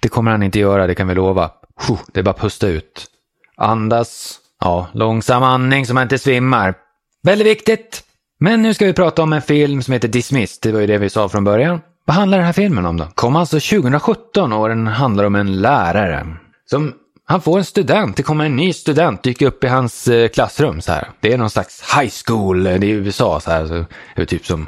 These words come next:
ja, högstadiet, gymnasiet, någon slags mellanting där.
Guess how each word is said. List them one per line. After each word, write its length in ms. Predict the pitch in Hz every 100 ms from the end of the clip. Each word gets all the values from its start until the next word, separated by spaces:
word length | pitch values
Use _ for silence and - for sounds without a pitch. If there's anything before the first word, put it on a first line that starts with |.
| - -
ja, 160 | 78 - _ _ _
högstadiet, 800 | - 135 127 139 131 123 123 -
gymnasiet, 560 | 131 127 127 - 123 -
någon 140 | 110
slags 580 | 101 110 - - - - - -
mellanting 720 | 110 120 110 110 104 127 117
där. 220 | 98 117